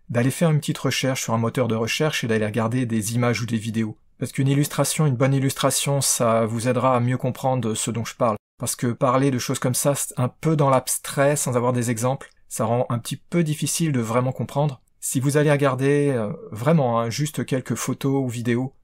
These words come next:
ça vous éclairera sur, euh, ce que j'ai dit au départ notamment, sur le côté c'est très réaliste à un point qui est surprenant. Si vous en avez jamais vu, croyez-moi, ça va vous surprendre, hein. Si vous allez regarder les modèles qui sont de bonne qualité,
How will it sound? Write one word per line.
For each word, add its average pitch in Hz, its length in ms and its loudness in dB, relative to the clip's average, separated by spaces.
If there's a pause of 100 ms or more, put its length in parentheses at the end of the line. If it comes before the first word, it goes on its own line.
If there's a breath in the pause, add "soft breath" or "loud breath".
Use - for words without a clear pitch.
(120)
ça - 140 -2
vous 127 180 2
éclairera 139 400 2
sur, 113 480 -2
euh, 107 260 0
ce - 120 -6
que 123 100 -6
j'ai 117 140 -2
dit 123 120 0
au 120 80 2
départ 117 300 0
notamment, 117 420 -4 (200)
sur - 140 -6
le - 40 -6
côté 120 320 -2
c'est 107 200 -2
très 127 220 0
réaliste 120 460 0
à 113 60 0
un 110 60 -2
point 123 180 -8
qui 123 100 -8
est - 20 -2
surprenant. 113 540 -6 (200)
Si - 120 -8
vous 110 140 -4
en 123 100 4
avez 127 240 2
jamais 139 300 2
vu, 135 280 -4
croyez-moi, 123 440 2
ça - 160 0
va 110 100 0
vous 113 100 -4
surprendre, 104 460 -4
hein. 104 80 -4
Si - 160 -8
vous 110 140 -6
allez 113 120 0
regarder 120 520 0
les 107 100 -4
modèles 123 560 2
qui - 140 -12
sont - 180 -4
de 104 80 -4
bonne 131 180 2
qualité, 131 460 -2